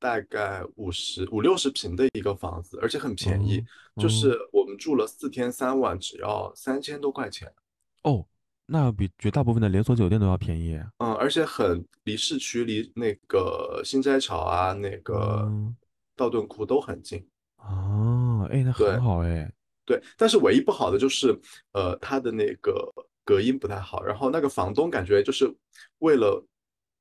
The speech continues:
Speaker 1: 维护这件事情，还特意第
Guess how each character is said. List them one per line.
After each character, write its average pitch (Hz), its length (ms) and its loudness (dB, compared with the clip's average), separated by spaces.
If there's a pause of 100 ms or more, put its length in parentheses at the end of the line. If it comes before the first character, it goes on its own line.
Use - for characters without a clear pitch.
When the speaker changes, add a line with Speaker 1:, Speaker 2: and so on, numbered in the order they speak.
(480)
Speaker 1:
维 98 160 0
护 143 180 2
这 135 140 4
件 127 160 2
事 131 180 -2
情， 85 260 -6
还 92 200 -6
特 135 240 0
意 104 320 -8 (400)
第 123 160 -4